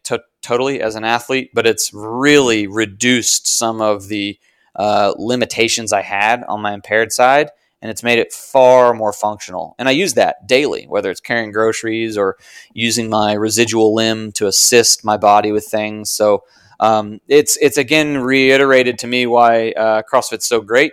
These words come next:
because folks gain function outside of the gym by doing it. Uh, and that was always my approach in training. Sorry, it's a long-winded way of answering what a training week looks like, but,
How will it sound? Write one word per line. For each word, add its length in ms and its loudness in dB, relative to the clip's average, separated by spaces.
because 420 -2
folks 400 0
gain 400 -2
function 400 -2
outside 380 2
of 80 -6
the 80 -10
gym 260 -8
by 120 -4
doing 300 -8
it. 120 -8
Uh, 180 -4
and 120 -6
that 100 2
was 100 -4
always 240 2
my 160 -4
approach 460 -6
in 40 -18
training. 460 -12
Sorry, 200 4
it's 80 -2
a 80 -2
long-winded 520 2
way 320 2
of 100 -6
answering 600 -8
what 180 0
a 60 -2
training 380 -4
week 220 -6
looks 220 -2
like, 300 2
but, 240 2